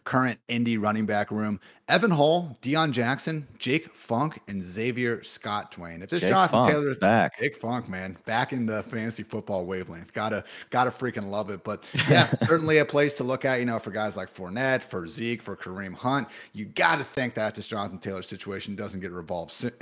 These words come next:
Speaker 1: uh, re-, resolved, I should say, soon.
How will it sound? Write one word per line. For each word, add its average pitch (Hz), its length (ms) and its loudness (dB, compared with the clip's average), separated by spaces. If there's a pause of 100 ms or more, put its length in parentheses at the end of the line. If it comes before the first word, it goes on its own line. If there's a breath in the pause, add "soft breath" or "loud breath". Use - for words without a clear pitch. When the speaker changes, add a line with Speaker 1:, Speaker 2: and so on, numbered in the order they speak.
(140)
Speaker 1:
uh, 98 240 -4
re-, 95 140 -4 (300)
resolved, 101 580 2
I 85 100 -8
should 85 200 -12
say, 85 180 -10
soon. 98 340 -6